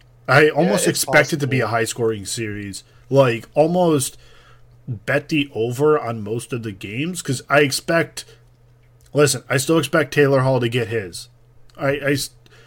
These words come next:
Speaker 1: he's just that dynamic of a scorer and a player that he'll still get his.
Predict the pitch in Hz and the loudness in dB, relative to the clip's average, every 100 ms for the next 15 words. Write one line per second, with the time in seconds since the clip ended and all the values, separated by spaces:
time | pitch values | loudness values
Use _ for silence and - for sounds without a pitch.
0 | - - - 151 175 127 170 180 - 120 | -20 -20 -6 2 2 2 2 2 0 -4
1 | 131 139 - 139 147 135 135 139 127 - | 0 0 -2 0 2 2 0 0 -2 -4
2 | 135 123 117 - 131 131 131 135 135 123 | -6 -4 -4 -2 -2 0 0 -2 -4 -4
3 | 117 110 107 107 - - 135 123 113 107 | -2 -4 -6 -8 -12 -6 -2 0 0 0
4 | 113 - - _ - - 143 139 - 156 | -4 -8 -18 _ -12 -2 -2 -2 -2 0
5 | 151 117 135 131 - 117 87 | 0 -2 -2 -2 -6 -6 -6